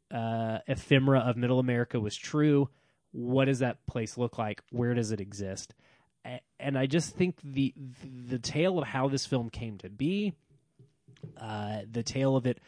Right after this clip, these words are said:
uh, becoming a cult kind of V H S classic, a rental classic for a number of decades before it kind of just became a, an internet oddity. Uh, it's just a fascinating tale, and that, that's why I wanted to bring it up, because, again, I think it ties back into that, uh,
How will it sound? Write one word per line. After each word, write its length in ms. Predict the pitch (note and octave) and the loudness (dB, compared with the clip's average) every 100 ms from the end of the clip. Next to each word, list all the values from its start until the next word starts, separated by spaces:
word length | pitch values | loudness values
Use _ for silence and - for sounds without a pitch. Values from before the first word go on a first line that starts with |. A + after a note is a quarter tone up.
| - _ _ | -20 _ _
uh, 160 | G#2+ G2+ | -8 -6
becoming 440 | G2+ - B2 A#2+ | -4 -4 -2 -2
a 60 | G#2+ | -4
cult 300 | - A#2+ - _ _ _ _ - | -2 -2 -4 _ _ _ _ -12
kind 160 | C3 A2 | -8 -8
of 160 | G#2 - - | -10 -16 -10
V 180 | B2 B2+ | -2 0
H 180 | B2 B2+ | 2 0
S 160 | B2 | -2
classic, 460 | - B2+ B2 A#2 - | -2 -4 -4 -4 -4
a 60 | G#2 | -2
rental 340 | A#2 A2+ B2 | -2 -2 -4
classic 460 | - A#2 A#2 B2+ - | -2 -4 -2 -4 -4
for 200 | A#2+ A2+ | -2 0
a 40 | |
number 240 | A2+ A2+ | 0 0
of 80 | G#2+ | 0
decades 460 | G#2+ A2 B2 A2+ G#2 | 0 -2 0 -2 -2
before 300 | G#2 A2 G#2+ | -4 -4 -4
it 60 | |
kind 160 | - A2 | -6 -8
of 60 | G2+ | -8
just 160 | G2+ | -8
became 360 | A2 - A2 G#2 | -8 -6 -6 -6
a, 220 | G2+ F#2 | -8 -8
an 80 | G2+ | -10
internet 340 | A2+ A2+ A2+ | -8 -6 -4
oddity. 440 | G#2 A2 A2 A2+ - _ _ _ G#2+ | -4 -4 -4 -4 -6 _ _ _ -6
Uh, 40 | |
it's 120 | B2+ | -2
just 140 | G#3+ A3 | 0 0
a 60 | |
fascinating 580 | - D#3+ D#3 D3 B2+ G#2+ | 2 2 2 0 -2 -2
tale, 280 | - A2+ G2+ | 0 0 -2
and 80 | A2 | -4
that, 120 | A#2 | -2
that's 220 | C3 - | -2 0
why 100 | B2+ | 2
I 60 | B2 | 2
wanted 200 | A#2+ G#2+ | 2 -2
to 60 | |
bring 220 | G#2 G#2+ | -6 -4
it 80 | G#2 | -2
up, 140 | A2 - | -4 -6
because, 220 | - G#2+ | -10 -8
again, 220 | G#2+ A#2 | -4 -4
I 40 | G#2+ | -4
think 180 | A#2+ | -8
it 80 | G#2 | -8
ties 320 | - A2+ A2 | -8 -8 -8
back 300 | G2+ G2 G2 | -8 -10 -8
into 460 | A#2 A2 - A2 G#2 | -8 -6 -6 -6 -6
that, 440 | G2+ G2 G2 - - _ _ _ _ _ _ _ _ _ _ _ _ | -8 -8 -10 -14 -20 _ _ _ _ _ _ _ _ _ _ _ _
uh, 800 | D3 C3 C3 C3 C3 C3 C3 B2+ | -4 0 0 0 2 0 0 -2